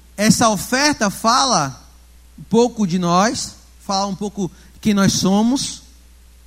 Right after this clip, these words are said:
eu fico imaginando, né, Deus,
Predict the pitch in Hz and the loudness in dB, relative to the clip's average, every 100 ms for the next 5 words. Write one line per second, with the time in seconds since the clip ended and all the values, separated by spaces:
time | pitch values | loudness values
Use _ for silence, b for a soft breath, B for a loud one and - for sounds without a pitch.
0 | - - - - - - - - - - | -20 -20 -20 -20 -20 -20 -20 -20 -20 -20
1 | - - - - - - - - 208 202 | -20 -20 -20 -20 -20 -20 -20 -4 2 4
2 | 262 269 254 294 247 247 240 294 277 170 | 4 4 4 2 2 -2 -2 -2 -4 -6
3 | 110 - - - - - - - - - | -10 -18 -20 -20 -20 -20 -20 -20 -20 -20
4 | - - - - - - - - - - | -20 -20 -20 -20 -20 -20 -20 -20 -20 -20
5 | - 160 151 190 226 254 - - | -16 -12 -2 2 2 0 -4 -8